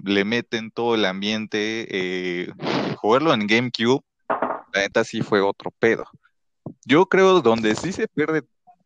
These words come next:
de verdad Resident Evil es cinco y seis.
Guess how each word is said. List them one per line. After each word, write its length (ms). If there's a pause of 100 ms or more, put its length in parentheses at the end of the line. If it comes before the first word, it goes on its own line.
(120)
de 280
verdad 280 (180)
Resident 560
Evil 280
es 360
cinco 640
y 160
seis. 340